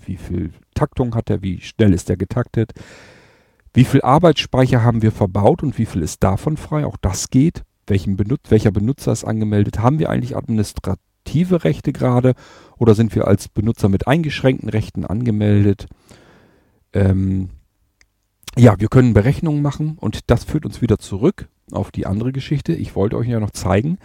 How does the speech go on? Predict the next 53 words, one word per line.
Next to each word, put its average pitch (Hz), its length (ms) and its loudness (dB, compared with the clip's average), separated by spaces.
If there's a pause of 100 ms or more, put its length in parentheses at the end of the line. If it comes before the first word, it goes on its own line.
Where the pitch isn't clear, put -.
(280)
warum 104 240 -2
er 110 80 4
jetzt 107 200 2
in 104 180 -4
Gigabyte 139 500 4
rechnet 120 300 0
und 98 160 -8
nicht - 200 -4
mehr 104 120 -2
in 98 80 -6
freien 92 400 -6
Bytes. 82 320 -8
Das - 180 -8
machen 90 220 -8
wir - 60 -8
jetzt - 120 -10
auch. 135 200 -4 (340)
Ich - 80 -2
wollte 170 160 4
euch - 60 0
bloß 165 200 0
noch 143 80 0
mal 127 140 -2
eben 104 120 -2
sagen, 139 600 2
was 127 160 0
ihr 117 100 -2
alles 123 160 2
damit 123 220 -2
machen 87 260 -8
könnt. 82 220 -8
Ihr 87 80 -8
könnt 101 320 -4
Sachen 113 400 -4
in 101 100 -6
die - 140 -4
Ablage 131 400 2
fügen, 117 300 -4
hinzufügen, 127 680 -6 (420)
einfach 107 260 4
nur 107 180 -2
anzeigen 120 560 0
lassen. 107 400 0
Ihr 98 120 -4
könnt - 240 -8
Platzhalter 113 540 2
verwenden, 101 440 -2
um 92 140 -4 (120)
die - 80 -6
unterschiedlichsten 135 800 -2
Informationen 139 600 -4
euch - 140 -6
zusammenzubauen 107 760 0